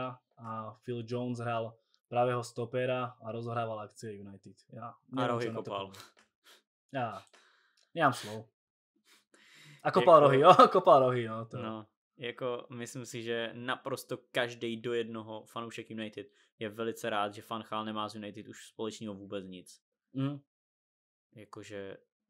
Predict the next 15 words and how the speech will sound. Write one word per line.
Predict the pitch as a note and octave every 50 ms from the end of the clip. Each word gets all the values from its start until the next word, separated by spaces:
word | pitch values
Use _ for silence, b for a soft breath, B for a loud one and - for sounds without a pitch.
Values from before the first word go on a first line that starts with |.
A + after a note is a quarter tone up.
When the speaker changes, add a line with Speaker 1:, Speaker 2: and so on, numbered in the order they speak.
| - G#2+ G#2+ - _ -
Speaker 2:
z-, | B2 A2+ B2 C3 B2
za | A#2+ D3+ D#3+
mě | E3+ E3+ E3+ D3+
Moyes | C3+ B2 B2+ B2+ A#2+ B2 C#3 D#3+ E3+ E3 - - C3+
byl | C3+ C3+ C3
takovej | C3+ A#2 - - B2 B2 A#2
šok, | - - - G2+ D3 - - - _ _ _ _ _ _ _ _ _ _ _ _ -
ale | A#2 A#2 A#2 B2 B2 A#2+
období | A2 B2 A#2+ A#2+ B2 A#2 A2 A#2
pod | A2+ - A#2+ A2 - -
Van | A#2 A#2+
Gaalem | A2+ - A#2 A2 A2+ A2+ A2 A2
bylo | A2+ A2+ A2+
nejhorší. | A2+ A2+ A2+ A2 G#2+ G#2+ G#2+ G#2+ G#2 G2+ - - G2+ F2+ - _
To, | - A#2 A2 G#2+ G#2+ G#2 -